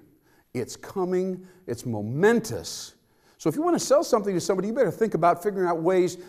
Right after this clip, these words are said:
to create eclectic packaging, right? Pulling opposites together. Metal and wood would be a great, a-, acrylic and wood,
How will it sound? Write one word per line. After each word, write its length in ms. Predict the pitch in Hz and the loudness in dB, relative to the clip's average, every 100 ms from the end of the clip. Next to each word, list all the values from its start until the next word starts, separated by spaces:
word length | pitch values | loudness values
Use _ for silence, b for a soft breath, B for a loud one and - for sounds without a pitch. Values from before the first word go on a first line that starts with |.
| B | B
to 100 | - | -6
create 560 | 139 - 165 156 - - | -6 -2 0 0 -4 -8
eclectic 840 | 131 - - 185 202 - 202 208 | -6 -6 0 2 2 2 -2 -2
packaging, 680 | - 196 208 160 107 82 78 - | -8 -10 -4 -4 -4 -8 -16 -14
right? 240 | - 135 190 B B B | -2 -2 -2 B B B
Pulling 300 | - 208 202 | 2 2 2
opposites 540 | - 202 196 165 202 - | -2 -4 -4 -4 -4 -4
together. 400 | 196 185 196 113 | -2 4 4 2
Metal 480 | 107 143 185 202 214 | -2 4 6 6 4
and 120 | 214 | 4
wood 480 | 214 233 123 98 98 B B | 8 8 8 4 -6 B B
would 160 | - 123 | -4 0
be 100 | 143 | 2
a 40 | |
great, 340 | 120 139 113 - | 2 2 0 0
a-, 120 | 139 - | -2 -2
acrylic 600 | 151 - - 233 226 226 | -4 -6 2 6 6 6
and 220 | 190 185 | 0 0
wood, 460 | 202 226 143 95 | 2 4 4 0